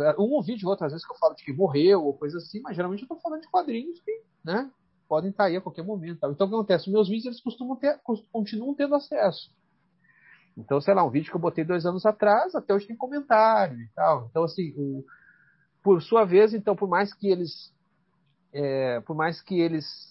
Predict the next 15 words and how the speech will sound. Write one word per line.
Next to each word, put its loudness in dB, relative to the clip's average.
sejam -2
lampejos 4
da 4
hora, 2
<laughs> -20
são -2
lampejos -2
da 0
hora 2
de -6
dois -4
anos, -4
de -12
um -14
ano, -8